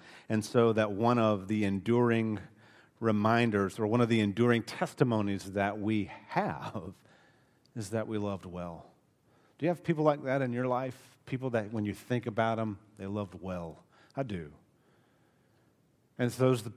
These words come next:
those are the people I tend to remember. You've heard me maybe say before, "Why do we, why do we remember Boaz and Ruth?" They weren't warriors.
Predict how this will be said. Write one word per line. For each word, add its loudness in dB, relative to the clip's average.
those 0
are -10
the -10
people 2
I 4
tend 0
to -10
remember. -2
You've -2
heard 2
me 4
maybe 4
say 4
before, 2
"Why 6
do 2
we, 4
why -2
do 2
we 2
remember 0
Boaz 0
and -4
Ruth?" -2
They -4
weren't -6
warriors. -8